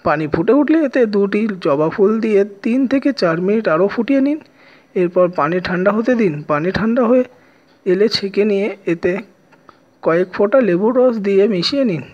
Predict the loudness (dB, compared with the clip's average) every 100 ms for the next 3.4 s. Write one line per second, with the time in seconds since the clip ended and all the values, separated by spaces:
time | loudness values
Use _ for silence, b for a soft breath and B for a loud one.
0 | -8 -2 0 0 -4 -2 -2 2 2 2
1 | 0 0 0 0 -4 -4 b b b b
2 | 0 2 2 0 0 0 0 0 -2 -2
3 | -4 -2 0 -2